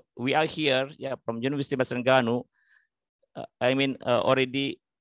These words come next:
developed, yeah, uh, a sustainable fishing gear. Maybe for the detail, I would like to show you in the slide later on. And the, the next is about, uh, research budget, milestone, and Gantt chart, because, uh, what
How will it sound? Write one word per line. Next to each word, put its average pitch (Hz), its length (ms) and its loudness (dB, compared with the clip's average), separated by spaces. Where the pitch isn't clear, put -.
developed, 139 540 4
yeah, 110 280 -4
uh, 117 420 2
a 127 40 -2
sustainable 139 540 0
fishing 127 300 0
gear. 110 280 0
Maybe 127 420 0
for 123 100 2
the 117 100 2
detail, 131 400 2
I - 80 -2
would 113 180 -2
like 117 160 -4
to 127 80 -2
show - 220 0
you 123 180 2
in 123 120 -4
the 110 220 -4
slide 110 380 0
later 104 240 -2
on. 98 220 -6
And 131 440 2
the, 123 180 0
the 135 120 2
next 160 380 0
is 135 100 -4
about, 127 400 4
uh, 127 180 2
research 123 280 -4
budget, 131 440 2
milestone, 123 380 -2
and 120 180 -8
Gantt 127 220 0
chart, 139 160 -2
because, 131 420 0
uh, 123 460 2
what 156 200 2